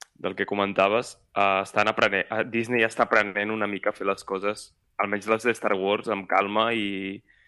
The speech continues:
i amb serenor i dir, "Vale, si això no, no ho tenim cent per cent segur, no ho toquem." Vull dir, esperem,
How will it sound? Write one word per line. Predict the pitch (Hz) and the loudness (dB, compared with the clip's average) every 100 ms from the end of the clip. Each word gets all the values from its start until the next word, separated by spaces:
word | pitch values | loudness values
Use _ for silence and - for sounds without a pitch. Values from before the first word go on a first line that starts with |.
| _ _ _ | _ _ _
i | 98 | -6
amb | 95 95 95 | -4 -6 -4
serenor | 104 98 95 98 113 120 | 0 0 0 0 0 0
i | 107 98 95 | -2 -4 -6
dir, | 92 95 | -4 0
"Vale, | 95 90 - | 0 0 -6
si | - 101 | -6 -8
això | - 98 | -6 -8
no, | 98 101 98 98 98 95 95 95 - _ _ _ - - | -6 -6 -6 -6 -6 -6 -8 -10 -14 _ _ _ -20 -8
no | 110 107 | -4 0
ho | |
tenim | 110 110 107 | 0 0 -4
cent | - 110 | -2 0
per | 113 - | 0 -2
cent | 113 104 | -6 -4
segur, | 101 95 107 127 | -4 -2 -4 -6
no | 101 95 | -6 -8
ho | 92 | -6
toquem." | 98 90 92 _ _ _ 92 | -6 -6 -6 _ _ _ -10
Vull | 92 | -8
dir, | 92 95 | -8 -10
esperem, | 90 - 92 101 | -10 -6 0 0